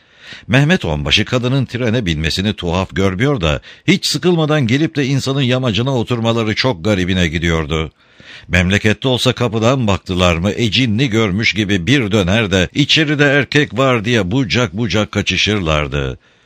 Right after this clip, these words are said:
Burada ise tam aksi. Önce sarı bir kız karşısındaki koltuğa oturdu. Sonra onun yanına yaşlıca bir kokona geldi. Biraz sonra istasyonlardan birinde Mehmet'in yan tarafındaki yer de boşaldı.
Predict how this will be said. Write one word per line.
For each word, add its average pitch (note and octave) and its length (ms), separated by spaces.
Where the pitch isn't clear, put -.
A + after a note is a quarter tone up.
Burada D#3 300
ise E3+ 220
tam F3 240
aksi. D#2+ 460
Önce G#2+ 300
sarı G2 320
bir F2+ 180
kız F2+ 300
karşısındaki G#2+ 580
koltuğa G2 500
oturdu. F#2 600
Sonra D3+ 240
onun C#3+ 180
yanına C#3 380
yaşlıca A#2+ 640
bir A2+ 140
kokona F#2 460
geldi. C#2+ 580
Biraz F#3+ 340
sonra D2 320
istasyonlardan G2 1000
birinde D#2 300
Mehmet'in A#2 380
yan A#2+ 280
tarafındaki A2+ 600
yer G2+ 300
de D2+ 120
boşaldı. C#2+ 680